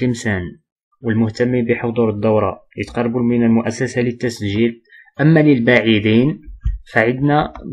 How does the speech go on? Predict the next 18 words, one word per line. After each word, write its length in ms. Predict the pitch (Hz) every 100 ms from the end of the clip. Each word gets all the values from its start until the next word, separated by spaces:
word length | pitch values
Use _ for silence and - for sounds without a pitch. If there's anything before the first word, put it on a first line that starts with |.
| 117
برنامج 640 | 120 120 127 135 151 -
حفظني 640 | 123 117 135 120 131 131
أونلاين، 480 | 123 113 113 127 165 - - - -
راح 160 | 120 156
تلقاو 260 | 160 160
فيها 220 | 147 143
جميع 360 | 131 117 123 139
الفيديوهات. 680 | 131 123 117 110 95 110 - - - -
كما 180 | 131 156
راكم 240 | 160 151
تلاحظوا 380 | 143 139 127 123
معاي 380 | 110 98 104 120 _ _ _ _ _
دروس 520 | 107 104 113 160 160 -
التاريخ 440 | 143 120 123 -
كامل 560 | - 123 120 117 113 113
تاع 160 | 113 107
الفصل 360 | - 113 -
الأول 500 | 104 101 98 117 -